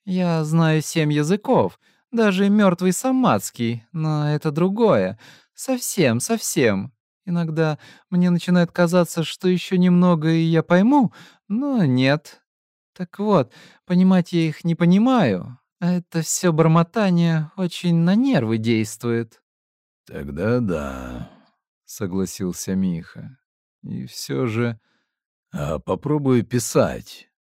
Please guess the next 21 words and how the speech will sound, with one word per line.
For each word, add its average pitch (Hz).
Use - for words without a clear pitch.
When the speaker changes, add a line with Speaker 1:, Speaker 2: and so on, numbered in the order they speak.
Speaker 1:
На 254
чём? 104
Speaker 2:
Это 110
твой 147
сон. 62
Создай 175
что-нибудь 76
и 101
напиши, 110
только 90
не 117
на 139
этом, 90
не 90
на 90
твоём 107
самматском. 92
Speaker 1:
А 175
на 165
каком? 139
Speaker 2:
Древнее. 73